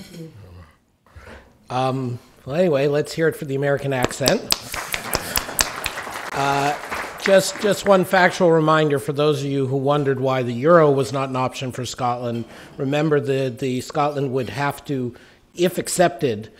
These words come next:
Speaker 2: would have to spend at least two years in the exchange rate mechanism before they could adopt the euro. So that was why that was not in there. There's obviously a lot more to this than the big money question,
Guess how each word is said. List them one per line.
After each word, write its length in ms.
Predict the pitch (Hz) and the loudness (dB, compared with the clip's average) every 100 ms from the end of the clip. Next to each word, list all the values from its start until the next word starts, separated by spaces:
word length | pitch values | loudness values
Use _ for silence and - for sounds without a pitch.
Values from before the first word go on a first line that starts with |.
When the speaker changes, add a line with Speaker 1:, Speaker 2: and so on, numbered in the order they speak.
| _ - | _ -2
Speaker 2:
would 140 | 139 | -2
have 200 | 143 135 | 0 -4
to 100 | 135 | -8
spend 240 | - 139 131 | -8 -6 -4
at 120 | 127 | -2
least 360 | 147 151 - | -2 -2 -4
two 140 | - 139 | -6 -6
years 440 | 127 127 120 110 | -4 -4 -4 -6
in 100 | 120 | -8
the 80 | 117 | -8
exchange 340 | - 127 113 | -8 -8 -6
rate 160 | 117 110 | -6 -6
mechanism 480 | 117 - 113 104 110 | -6 -6 -8 -6 -8
before 300 | 107 135 117 | -6 -6 -4
they 100 | 107 | -6
could 180 | 113 98 | -8 -10
adopt 360 | 104 104 - | -10 -12 -14
the 60 | 98 | -14
euro. 340 | 95 90 95 | -10 -10 -10
So 340 | - 107 95 - - - _ _ _ - | -12 -12 -10 -12 -18 -20 _ _ _ -14
that 240 | 110 104 117 | -12 -12 -12
was 200 | 101 - | -12 -8
why 180 | 95 | -8
that 160 | 92 92 | -8 -10
was 140 | 98 | -10
not 200 | 101 92 | -10 -10
in 120 | 87 82 | -12 -12
there. 160 | - - - - - _ _ - | -14 -16 -20 -20 -20 _ _ -8
There's 160 | 139 160 | -2 4
obviously 720 | 185 185 160 170 147 143 143 | 6 6 2 2 2 2 -2
a 60 | 135 | 0
lot 280 | 143 147 | 2 2
more 140 | 143 139 | 2 0
to 200 | - 147 | 0 -4
this 240 | 131 117 - | -2 -4 -4
than 160 | 123 | -4
the 60 | 117 | -2
big 200 | 123 113 | -2 -2
money 240 | 120 110 | -4 -4
question, 640 | 107 117 - - 98 104 | -4 -6 -6 -8 -10 -10